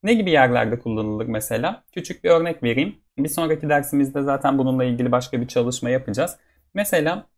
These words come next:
e, çalışmış olduğum firmada bir tane yazılım üzerinde çalışıyoruz arkadaşlar. Müşterilerimizden gelen bir şikayet butonlara iki kere tıklanabiliyor olmasıydı. Bu iki kere tıklanma sonucunda neyi kaydetmek istiyorlarsa o kaydı iki kere kaydediyordu. Mükerrer kayıt şeklinde çıkıyordu.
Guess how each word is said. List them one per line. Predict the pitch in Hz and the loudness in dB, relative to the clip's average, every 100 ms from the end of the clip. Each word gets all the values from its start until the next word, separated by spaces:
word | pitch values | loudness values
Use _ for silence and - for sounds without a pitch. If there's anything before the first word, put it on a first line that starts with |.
| _ | _
e, | 120 117 | -6 -2
çalışmış | 165 170 196 - | -2 -2 -4 4
olduğum | 175 160 160 | 4 4 0
firmada | - 160 139 107 139 202 - | -2 0 0 2 0 -2 -6
bir | 156 | -2
tane | 156 156 | 0 2
yazılım | 147 143 147 151 | 2 2 0 -2
üzerinde | 127 127 131 127 127 135 | -2 0 0 0 -2 -4
çalışıyoruz | - 110 110 - 107 107 | -6 -6 -4 -6 -4 -2
arkadaşlar. | 107 110 113 - 185 185 | -4 -4 -6 -4 -6 -4
Müşterilerimizden | 156 - 175 170 165 160 160 160 | -8 -6 -4 -2 -4 -4 -4 -2
gelen | 156 156 151 | -2 -2 -4
bir | |
şikayet | 151 - 139 170 147 | -8 -4 -2 -2 -4
butonlara | 143 - 151 147 147 170 | -8 -4 -4 -2 -2 0
iki | 143 175 | -2 -6
kere | - 143 165 | -4 -2 -2
tıklanabiliyor | - - 135 143 127 127 110 | -4 -6 -2 -2 0 0 2
olmasıydı. | 107 101 101 - 104 131 - _ _ 190 | 2 0 -6 -6 -4 -4 -8 _ _ -4
Bu | 160 | -4
iki | - - | -4 -2
kere | 175 165 | 0 0
tıklanma | 160 - 165 165 165 | -2 -2 -2 -2 -4
sonucunda | 156 139 127 120 131 202 - _ - | -2 -2 0 0 0 -2 -6 _ -2
neyi | 147 180 | -2 2
kaydetmek | 165 147 147 143 143 | 2 2 0 0 -4
istiyorlarsa | 147 - 147 117 113 - - 208 - _ - | -4 0 2 4 2 2 0 -2 -2 _ 2
o | 185 190 | 2 2
kaydı | 151 135 135 | 2 2 0
iki | 240 - 151 190 | -4 -6 -8 0
kere | 120 113 | 2 2
kaydediyordu. | 110 101 95 - 107 104 - 139 | 2 0 0 -2 -2 0 -2 -2
Mükerrer | 143 156 147 147 | 0 0 0 0
kayıt | 143 131 - | 0 -2 -4
şeklinde | 117 - 107 104 101 | -8 -6 -6 -6 -6
çıkıyordu. | - 110 101 - | -6 -4 -4 -6